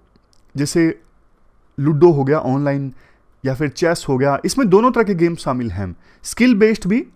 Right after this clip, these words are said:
और लक बेस्ड भी। अब देखो, जैसे चेस है, ऑनलाइन आप चेस खेलते हो, ये तो स्किल बेस्ड है, लेकिन मान लीजिए ऐसा कोई गेम है जिसमें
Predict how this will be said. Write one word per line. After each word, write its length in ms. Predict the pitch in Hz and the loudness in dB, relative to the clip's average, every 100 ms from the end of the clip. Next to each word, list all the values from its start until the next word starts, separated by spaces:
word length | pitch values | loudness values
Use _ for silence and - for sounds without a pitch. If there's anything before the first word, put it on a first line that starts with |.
| _ | _
और 140 | 190 170 | 0 4
लक 240 | 185 226 | 4 4
बेस्ड 280 | 156 165 - | 4 2 2
भी। 180 | 123 95 - _ _ _ - | -4 -4 -8 _ _ _ -6
अब 120 | 143 | -2
देखो, 200 | 165 208 | 0 2
जैसे 220 | 180 175 | 0 0
चेस 380 | 202 - 190 - 131 | -2 0 0 0 -4
है, 100 | 95 90 _ _ _ _ _ | -6 -10 _ _ _ _ _
ऑनलाइन 340 | 151 175 196 196 | 0 2 2 2
आप 120 | 185 | 0
चेस 260 | - 190 - | 0 -2 0
खेलते 320 | 170 143 143 | -4 -2 -4
हो, 220 | 117 104 104 _ _ _ - | -6 -8 -10 _ _ _ -12
ये 140 | 117 127 | -4 -2
तो 100 | 185 | -2
स्किल 240 | - 240 | 0 2
बेस्ड 320 | 180 180 - | 4 2 0
है, 140 | 156 151 - _ _ _ _ _ _ _ _ _ - | -8 -8 -16 _ _ _ _ _ _ _ _ _ -4
लेकिन 440 | 143 214 180 127 107 _ _ _ _ | 6 6 6 -2 -4 _ _ _ _
मान 200 | 139 180 | 0 2
लीजिए 200 | 220 196 233 | 2 2 4
ऐसा 280 | 196 208 240 | 4 2 0
कोई 160 | 233 | 0
गेम 260 | 160 170 165 | 0 -2 -2
है 180 | 107 101 | -6 -6
जिसमें 280 | 143 190 | -6 -4